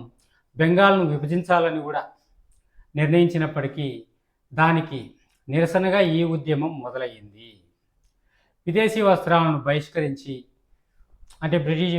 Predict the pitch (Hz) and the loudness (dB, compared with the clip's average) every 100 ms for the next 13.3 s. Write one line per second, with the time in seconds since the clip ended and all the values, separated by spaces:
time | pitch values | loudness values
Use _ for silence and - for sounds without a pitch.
0 | 147 147 165 175 165 156 139 - _ _ | -2 -2 -2 -2 0 0 -2 -8 _ _
1 | _ _ _ _ - 156 151 156 - 151 | _ _ _ _ 2 2 2 -4 -4 -6
2 | 143 143 143 135 139 135 - _ _ 147 | -4 -4 -2 -2 -4 -6 -10 _ _ -8
3 | 143 143 143 143 147 139 135 131 131 127 | -4 0 0 0 -2 -2 -2 -4 -8 -12
4 | 131 123 131 127 139 139 139 131 117 131 | -12 -14 -10 -8 -6 -8 -8 -8 -4 -4
5 | 135 143 143 143 135 127 131 120 _ _ | -4 -8 -8 -12 -14 -18 -20 -20 _ _
6 | _ - 147 147 160 147 143 156 151 143 | _ -8 -6 -2 0 0 0 0 2 0
7 | 131 131 120 120 117 113 110 _ _ _ | -2 -6 -8 -14 -16 -18 -20 _ _ _
8 | _ _ - 139 143 143 117 107 107 92 | _ _ -2 0 0 -2 -6 -6 -8 -14
9 | _ _ _ 151 151 151 151 147 147 147 | _ _ _ -2 4 4 4 2 -2 -2
10 | 143 262 _ _ _ _ _ - 143 139 | -2 -6 _ _ _ _ _ -4 0 2
11 | 139 135 143 143 147 151 147 143 139 - | 2 2 -2 -2 0 2 2 0 -4 -8
12 | 143 135 135 - 127 - 135 131 127 135 | -8 -8 -10 -10 -14 -10 -8 -8 -8 -10
13 | 123 143 | -10 -8